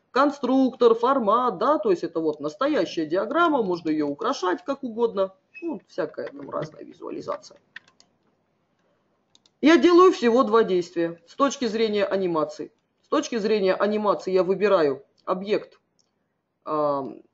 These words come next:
мышкой на экране, анимация и еще один любимый эффект. Прям все любимое сегодня. Появление, так называется эффект.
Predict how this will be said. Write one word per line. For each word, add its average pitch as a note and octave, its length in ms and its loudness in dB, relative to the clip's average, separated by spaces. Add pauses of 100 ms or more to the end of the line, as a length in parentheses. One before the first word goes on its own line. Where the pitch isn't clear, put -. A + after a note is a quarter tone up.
(280)
мышкой G3+ 460 0
на F3+ 200 -2
экране, D#3+ 460 -2 (1120)
анимация C#4+ 680 2
и C#4+ 180 -2
еще C#4 560 2
один B3 240 0
любимый A3 460 -4
эффект. - 400 -6 (180)
Прям F#3 260 -2
все A3+ 220 -2
любимое F#3 420 -4
сегодня. C#3+ 400 -10 (260)
Появление, A#3 1200 2
так G#3+ 300 -2
называется F3 720 0
эффект. A#3+ 420 -6